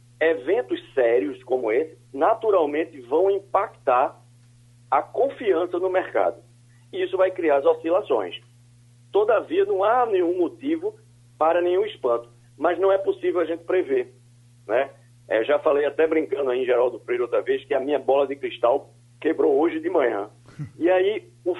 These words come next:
fato é que a gente não tem como prever como esse evento vai se desenrolar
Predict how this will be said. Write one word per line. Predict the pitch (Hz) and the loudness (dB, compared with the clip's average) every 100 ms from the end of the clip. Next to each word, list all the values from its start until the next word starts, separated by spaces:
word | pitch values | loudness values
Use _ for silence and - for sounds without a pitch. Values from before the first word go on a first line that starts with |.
| - | 0
fato | 160 208 - 131 - _ _ - | 0 0 -2 -10 -12 _ _ -14
é | |
que | - 165 | -4 -2
a | |
gente | 160 196 | 0 -2
não | 208 208 | -2 -2
tem | 190 185 | -2 -2
como | 175 160 | -4 -2
prever | 147 131 160 170 | -2 0 -2 -4
como | - 220 269 254 170 | -4 -2 -2 0 0
esse | 165 160 | 0 0
evento | 123 - 123 139 131 | -2 -2 -6 -6 -6
vai | 107 117 120 - | -2 0 0 -8
se | 117 | -16
desenrolar | 107 120 110 95 107 147 - | -10 -4 0 2 4 0 -2